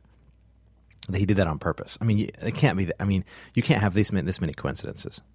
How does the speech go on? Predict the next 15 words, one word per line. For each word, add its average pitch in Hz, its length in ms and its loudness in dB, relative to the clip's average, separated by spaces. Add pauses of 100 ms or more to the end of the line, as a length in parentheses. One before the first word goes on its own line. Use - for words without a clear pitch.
(120)
That 113 360 8
particularly, - 720 -6
like, 87 200 0
a 87 80 0
wave 87 360 2
and 87 140 -4
then 80 80 -2
a 80 40 -2
thumbs 90 320 -4
up, 92 160 -4
like, 82 140 -4 (760)
he 139 120 6
saw 135 300 6
that 131 160 8
episode. 78 520 0